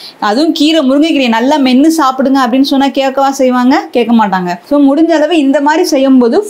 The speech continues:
full சத்தம் உங்களுக்கு கிடைக்கும். யார் யார் daily எடுக்கணும் அப்படின்ற போது, ரத்த சோகை இருக்கவங்க, ரொம்ப அனிமிக் ஆகுறவங்க, கை கால்லாம் பயங்கர வலியா இருக்கு அப்படின்றவங்களும் daily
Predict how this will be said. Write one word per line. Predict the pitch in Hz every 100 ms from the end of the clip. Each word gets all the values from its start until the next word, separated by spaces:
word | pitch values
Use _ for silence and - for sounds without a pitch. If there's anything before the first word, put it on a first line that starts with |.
| -
full | 330 370
சத்தம் | - 302 254 311 277
உங்களுக்கு | 226 214 220
கிடைக்கும். | 208 185 180 180 175 -
யார் | 240 311 370
யார் | 339 285
daily | 294 339 320
எடுக்கணும் | 254 277 285 247
அப்படின்ற | 247 240 220
போது, | 240 277
ரத்த | 254 320
சோகை | 320 254 226
இருக்கவங்க, | 208 214 202 202 202 -
ரொம்ப | 220 214 277 339 339 277
அனிமிக் | 285 311 302 262
ஆகுறவங்க, | 233 220 208 214 220
கை | 226 294
கால்லாம் | 320 302 277 277
பயங்கர | 220 185 262 302 285
வலியா | 220 233 269 254
இருக்கு | 196 240
அப்படின்றவங்களும் | 220 196 247 254 226 208 214 294 262
daily | 247 294